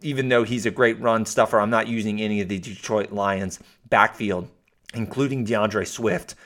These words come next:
uh, who I didn't draft on any teams, but if you did, it's just a little too early. They might mix in Adrian Peterson there, Kerryon Johnson, DeAndre Swift, obviously.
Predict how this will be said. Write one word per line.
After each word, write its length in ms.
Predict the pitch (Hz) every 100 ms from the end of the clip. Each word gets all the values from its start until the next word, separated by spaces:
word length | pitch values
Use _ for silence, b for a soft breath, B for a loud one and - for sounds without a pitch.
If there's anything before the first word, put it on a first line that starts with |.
| b b
uh, 160 | 113 95
who 140 | 107
I 100 | 113
didn't 180 | 123 117
draft 280 | 110 104 110
on 80 |
any 180 | 104 101
teams, 280 | 101 110 98
but 120 | 101
if 100 | 101
you 120 | 107
did, 400 | 92 123 110 101 - B B
it's 180 | - -
just 300 | 139 - - _
a 100 | -
little 300 | 113 123 139
too 260 | - 143 135
early. 400 | 120 113 107 92 B B -
They 160 | 117
might 200 | 131 117
mix 200 | 117 -
in 100 | 123
Adrian 320 | 107 101 95 90
Peterson 460 | - 143 - 139
there, 240 | 131 131 127
Kerryon 440 | - 131 110 95
Johnson, 560 | 90 120 123 - 127 110
DeAndre 320 | 107 101 101
Swift, 360 | - 127 123 -
obviously. 680 | 110 110 113 - 117 117